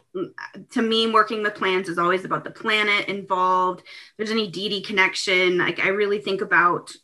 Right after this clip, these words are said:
the entire, the entire whole of the herb instead of just, um, whether it's, uh, female or, uh, masculine. So yes, highly recommend that book. If, if y'all are out there, you don't have it, it's great to have.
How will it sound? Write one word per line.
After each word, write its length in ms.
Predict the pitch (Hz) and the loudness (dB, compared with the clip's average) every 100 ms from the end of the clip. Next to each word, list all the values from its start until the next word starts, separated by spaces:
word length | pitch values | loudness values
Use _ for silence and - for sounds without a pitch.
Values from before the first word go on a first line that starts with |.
| _ _ - | _ _ -18
the 260 | 190 196 | -8 0
entire, 640 | 185 190 190 185 185 170 - _ _ _ _ - | 0 2 2 4 2 -2 -6 _ _ _ _ -8
the 140 | 226 | 0
entire 580 | 247 254 302 339 285 - | 2 6 6 8 6 4
whole 420 | - 247 226 202 | 2 6 8 8
of 180 | - 185 | 4 0
the 160 | 180 113 | -2 0
herb 340 | 185 175 170 - - - _ | 2 2 0 -8 -20 -20 _
instead 320 | 202 165 214 | -8 -2 -2
of 60 | 196 | 0
just, 340 | 190 151 - - | 0 0 -2 -4
um, 480 | 175 160 127 92 147 _ | 2 2 2 -4 -8 _
whether 400 | 170 175 170 160 | -6 -4 -2 -2
it's, 460 | - - - - _ 156 _ - | -6 -10 -20 -20 _ -20 _ -20
uh, 120 | - _ | -20 _
female 460 | 170 170 165 151 147 - | 2 4 4 0 -4 -6
or, 360 | 147 139 160 - _ - | -6 -6 -8 -10 _ -14
uh, 100 | 147 | -6
masculine. 640 | - 170 156 - - 62 - - - - - - _ | -2 -2 -4 -12 -16 -14 -14 -16 -20 -20 -20 -20 _
So 380 | - 175 175 - | -2 0 0 -4
yes, 280 | 208 143 - - - | -6 -6 -8 -14 2
highly 300 | 240 254 254 | 4 4 4
recommend 460 | 240 226 220 190 | 4 2 0 4
that 120 | 175 165 | 4 2
book. 180 | 165 | 0
If, 180 | 175 156 - | -2 -8 -12
if 120 | 170 | -10
y'all 300 | 202 214 247 | 6 8 8
are 100 | 233 | 8
out 180 | 226 214 | 8 6
there, 160 | 220 214 | 4 0
you 120 | 202 | 2
don't 180 | 196 - | 0 0
have 240 | 190 185 | 2 2
it, 260 | 202 208 - _ _ | 2 -2 -2 _ _
it's 220 | 190 - | -14 -10
great 260 | 175 151 156 | -4 -4 -4
to 80 | |
have. 300 | 180 135 71 | -6 -6 -6